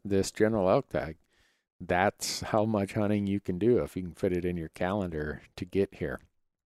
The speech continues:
The other thing I would say is the amount of public land. If you start in eastern Montana, it's mostly private, and as you move yourself west, it'll be more public. We have thirty million acres of public land in Montana,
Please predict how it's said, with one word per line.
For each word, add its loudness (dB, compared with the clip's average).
The 6
other 10
thing 2
I 4
would 2
say 2
is 0
the -4
amount -6
of -8
public -4
land. 0
If -6
you 0
start 6
in 4
eastern 2
Montana, 2
it's -10
mostly -4
private, 4
and -4
as -6
you -8
move -6
yourself -2
west, 0
it'll -6
be -10
more -4
public. 2
We 2
have 0
thirty 6
million 2
acres -2
of -6
public 0
land 0
in -4
Montana, 0